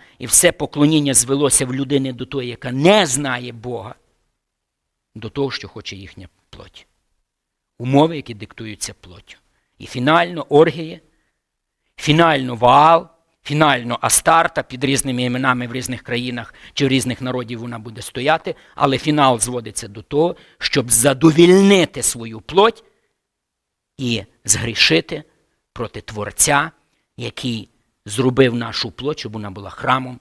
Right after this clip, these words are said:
Святого Духа. І зараз, власне, апостол Павло тонкою лінією це підводить. А не в пристрасній похоті, яка буде диктувати умови для твого розуму, як і погани, що Бога, що роблять,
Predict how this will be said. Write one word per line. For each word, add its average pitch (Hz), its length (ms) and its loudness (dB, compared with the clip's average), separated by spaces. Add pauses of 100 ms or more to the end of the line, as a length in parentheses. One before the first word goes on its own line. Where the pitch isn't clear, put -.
(120)
Святого 107 500 -10
Духа. 98 380 -18 (200)
І - 60 -14
зараз, 107 280 -6
власне, 113 320 -4
апостол 110 380 -16
Павло 135 360 -10 (200)
тонкою 117 420 -6
лінією 113 320 -12
це - 140 -12
підводить. 104 540 -18 (220)
А 160 120 0
не 147 140 2
в 117 80 -4
пристрасній 202 720 2
похоті, 170 420 0
яка 143 160 -6
буде 139 240 -4
диктувати 147 580 0
умови 139 340 -6
для 120 120 -14
твого 127 320 -8
розуму, 110 460 -12 (260)
як 131 340 0
і 127 60 -12
погани, 220 560 2 (440)
що - 280 -6
Бога, 120 360 -2
що - 180 -8
роблять, 147 320 -14